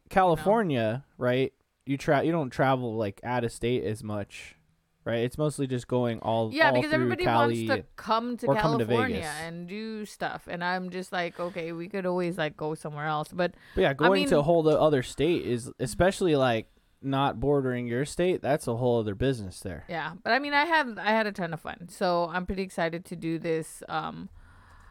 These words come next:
Speaker 1: without being a child and being there as an adult. And
Speaker 2: Mm-hmm.
Speaker 1: also now, um, my cousins do live in the city, so we don't have to travel back and forth, and we could just do a bunch of stuff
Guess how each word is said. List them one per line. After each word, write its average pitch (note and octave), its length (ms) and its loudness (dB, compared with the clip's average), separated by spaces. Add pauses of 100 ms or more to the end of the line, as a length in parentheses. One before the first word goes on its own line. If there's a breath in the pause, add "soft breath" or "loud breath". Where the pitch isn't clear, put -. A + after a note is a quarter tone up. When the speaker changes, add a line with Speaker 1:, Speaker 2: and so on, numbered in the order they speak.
(200 soft breath)
Speaker 1:
without E3 320 -2
being E3 240 -8
a D#3 60 -10 (320)
child D#3 500 -4 (500)
and E3+ 300 -8
being E3+ 280 -6
there D#3 400 -2
as D#3 180 -6
an D#3+ 100 -8
adult. D#3 480 -8 (100)
And F3+ 340 2
Speaker 2:
Mm-hmm. E3+ 100 -2
Speaker 1:
also G3 400 2
now, G3 580 2 (420 loud breath)
um, E3+ 560 0
my F3 220 -6
cousins F3 600 -6
do F#3+ 240 -2
live F3 220 0
in D#3+ 120 -4
the D#3 60 -6
city, D3+ 420 -8
so E3 320 -2
we D#3+ 120 -2
don't D#3+ 220 -4
have E3 160 -6
to E3+ 100 -14
travel D#3 320 -4
back D3 240 -6
and D#3+ 140 -12
forth, D#3 320 -4
and D3 140 -12
we D3+ 80 -14
could D#3 180 -12
just D#3+ 220 -14
do D3+ 200 -10
a D3+ 40 -8
bunch D3+ 320 -10
of E3+ 80 -14
stuff - 420 -10